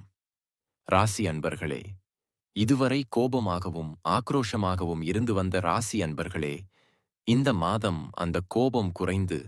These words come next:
சற்று நிதானமாக செயல்படுவார்கள். ஏனென்றால் கடந்த சில காலமாக, பல ஆண்டுகளாக சனியின் பார்வை உங்கள் ராசியில் உள்ளது. அப்போதெல்லாம் கொஞ்சம் பிடிவாதமாகவும் கோபமாகவும் இருந்திருப்பீர்கள்.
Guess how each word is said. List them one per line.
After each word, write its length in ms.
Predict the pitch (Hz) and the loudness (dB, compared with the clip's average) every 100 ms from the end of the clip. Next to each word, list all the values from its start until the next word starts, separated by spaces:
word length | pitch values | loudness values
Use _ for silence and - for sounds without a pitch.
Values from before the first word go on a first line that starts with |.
| 98 _ _ - | -14 _ _ -2
சற்று 300 | 123 104 110 101 | -2 0 0 2
நிதானமாக 580 | 123 131 110 90 92 101 | 2 2 2 0 -2 -2
செயல்படுவார்கள். 800 | 85 82 80 69 60 - - - _ _ _ _ _ _ - | -2 -2 -2 -2 -4 -6 -12 -16 _ _ _ _ _ _ -2
ஏனென்றால் 600 | 104 127 127 107 113 117 | 2 4 4 4 2 2
கடந்த 300 | 101 98 87 - | 2 2 2 0
சில 140 | 87 | 0
காலமாக, 640 | 87 85 101 87 76 73 - - _ - | 2 2 2 2 0 -2 -8 -12 _ 2
பல 140 | 98 127 92 | 4 4 2
ஆண்டுகளாக 640 | 120 110 90 76 76 62 - _ _ _ | 2 0 2 0 0 -8 -10 _ _ _
சனியின் 520 | - 104 110 131 123 98 | -4 2 4 4 2 2
பார்வை 420 | 92 113 110 110 | 2 2 0 0
உங்கள் 300 | 95 85 73 | 0 0 0
ராசியில் 460 | 76 95 90 87 80 | 0 0 0 0 0
உள்ளது. 320 | 76 62 - 95 _ _ _ _ _ _ _ _ - | -2 -4 -8 -16 _ _ _ _ _ _ _ _ 0
அப்போதெல்லாம் 720 | 101 95 127 123 120 127 127 101 | 2 4 4 4 2 0 0 0
கொஞ்சம் 320 | 95 90 82 | 0 0 0
பிடிவாதமாகவும் 960 | 92 104 107 104 82 80 80 76 76 - | 0 2 2 2 0 0 -2 -6 -8 -4
கோபமாகவும் 720 | 107 131 131 107 95 95 113 95 | 0 2 2 2 0 0 -2 -2
இருந்திருப்பீர்கள். 760 | 87 92 85 - 69 - 65 | -2 -2 -4 -4 -8 -6 -10